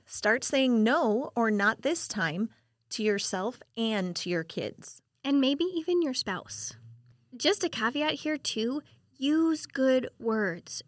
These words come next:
Speaker 2: Don't use can't. When you say can't, we're naturally inclined to look for a way to make up for that loss. It strips the power from us.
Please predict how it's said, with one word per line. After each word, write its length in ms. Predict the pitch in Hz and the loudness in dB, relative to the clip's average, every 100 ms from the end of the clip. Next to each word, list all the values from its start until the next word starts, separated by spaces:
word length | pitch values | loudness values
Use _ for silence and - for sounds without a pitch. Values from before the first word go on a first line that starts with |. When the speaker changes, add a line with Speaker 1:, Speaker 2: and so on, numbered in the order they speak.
| 226 | -6
Speaker 2:
Don't 320 | 302 440 370 | -2 0 2
use 220 | 392 381 - | 4 4 0
can't. 540 | - 277 220 - - - - - | -4 -2 -2 -8 -18 -20 -20 -6
When 160 | 240 277 | 0 4
you 120 | 339 | 4
say 200 | 349 403 | 2 0
can't, 480 | - 233 247 302 - | 0 0 0 -2 -6
we're 220 | 240 240 | -2 2
naturally 600 | 240 226 240 277 330 320 285 | 2 2 2 0 -2 0 0
inclined 440 | 262 208 220 247 | 0 0 2 0
to 100 | 247 | -2
look 240 | 208 226 - | -2 -2 -2
for 160 | 247 | 0
a 80 | 214 | 0
way 340 | 196 196 254 285 - _ | 0 0 -2 -4 -16 _
to 120 | - | -2
make 340 | 226 220 240 - 214 | 0 2 2 2 -2
up 200 | 214 - | -2 0
for 120 | 214 | 2
that 240 | 196 175 | 4 2
loss. 460 | - 92 - - - - | 0 -4 -4 -6 -6 -2
It 140 | 262 | -2
strips 460 | - - 277 294 - | -2 -2 -2 -2 -2
the 80 | 311 | -4
power 460 | - 240 269 285 | 2 4 6 4
from 320 | 269 247 220 196 | 0 0 0 0
us. 440 | 190 - - | -6 -8 -8